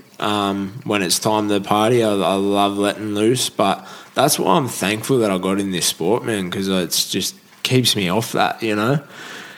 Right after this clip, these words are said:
keeps me on the, on the straight and narrow. And, um, like I always say, the, the thing I love about fight, fighting the most when people ask you that <clears throat> is I like it.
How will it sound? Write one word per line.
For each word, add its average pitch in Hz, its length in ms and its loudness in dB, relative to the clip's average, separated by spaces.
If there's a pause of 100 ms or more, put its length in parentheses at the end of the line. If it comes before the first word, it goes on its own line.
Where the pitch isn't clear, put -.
(120)
keeps 120 280 2
me 113 120 2
on 107 180 2
the, 92 260 2 (100)
on 107 160 -2
the 98 80 2
straight 104 360 4
and 95 100 -2
narrow. 107 480 4
And, 98 200 2
um, 92 460 0 (680)
like 98 260 2
I 107 60 2
always 110 380 6
say, 101 260 2
the, 92 140 0 (640)
the 101 100 -6
thing 113 240 2
I 107 120 6
love 107 260 2
about 95 340 2
fight, 104 380 2 (240)
fighting 101 500 0
the 92 60 0
most 123 400 2
when 104 120 -2
people 95 220 -2
ask 98 300 0
you 120 60 2
that 139 260 0 (320)
<clears throat> - 300 -6
is 143 360 6
I 101 100 4
like 104 280 2
it. 98 240 0